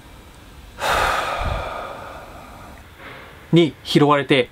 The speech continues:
芸能界復帰しましたよね。そして、ラジオ番組の復活と、東京エムエックスのなんかの番組でレギュラーが決定。そこで、ピーディーアールさんは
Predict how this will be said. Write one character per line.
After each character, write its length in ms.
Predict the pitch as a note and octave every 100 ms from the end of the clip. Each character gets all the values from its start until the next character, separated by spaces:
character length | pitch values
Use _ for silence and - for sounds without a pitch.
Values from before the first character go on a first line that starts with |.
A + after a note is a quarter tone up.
| -
芸 200 | - D#3
能 120 | E3+ E3
界 160 | B2
復 200 | A2 B2
帰 100 | -
し 140 | C#3+ D3+
ま 60 |
し 80 | C3+
た 80 | G#2
よ 40 |
ね。 160 | G#2 G2+ - - - -
そ 200 | - D3
し 100 | -
て、 220 | - B2+ - - - - - - - -
ラ 160 | C#3 C#3+
ジ 120 | F3
オ 120 | E3+
番 200 | D#3 D#3+
組 200 | C#3+ B2+
の 80 | A2
復 200 | - C3
活 420 | - A2+ - A2+ G#2+ -
と、 240 | C#3+ B2 - - - - -
東 220 | D3+ D3
京 240 | E3 D3+
エ 60 | C#3+
ム 80 | C#3+
エ 20 |
ッ 40 |
ク 80 | C#3+
ス 120 | -
の 160 | A#2 - - -
な 160 | C#3 D#3+
ん 40 |
か 120 | D#3
の 100 | C3
番 200 | A#2+ A#2+
組 140 | A#2 A#2
で 200 | A2+ A2 -
レ 120 | C#3+
ギ 80 | D#3
ュ 40 | C#3+
ラ 100 | A#2+
ー 20 |
が 80 | A2+
決 240 | - A#2+
定。 320 | - B2 A2 - - - - - - - - - - -
そ 200 | - E3
こ 100 | A3
で、 260 | A#3 D3 - - - -
ピ 140 | E3
ー 20 | E3+
デ 80 |
ィ 20 | F3+
ー 40 |
ア 20 |
ー 40 | E3
ル 40 |
さ 140 | C3 B2
ん 100 | A2+
は 200 | A2